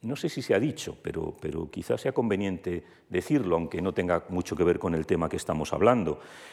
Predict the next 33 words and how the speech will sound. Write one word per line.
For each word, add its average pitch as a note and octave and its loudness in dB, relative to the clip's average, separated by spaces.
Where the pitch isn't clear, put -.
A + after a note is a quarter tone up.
Eh, F2+ 6
las F2+ 2
palabras G#2+ 4
que B2 0
usamos B2+ 2
para G#2+ 2
referirnos G#2+ -2
a G#2 4
los G2 0
etruscos, A#2+ 2
ya F2 0
sea F2 4
etrusco, - 2
ya F#2 2
sea E2+ 6
tirseno G#2+ 4
o D#2 -6
tirreno, A2+ 0
son A2+ 2
palabras B2+ 8
que A#2+ 8
les A2+ 4
asignan E2 0
los D#2+ -4
romanos B2+ 4
y - -10
los D#2+ -4
griegos. A#2+ 2
Los - -6
etruscos C3 2
no A2 2
se C3 0
llamaron F2+ 4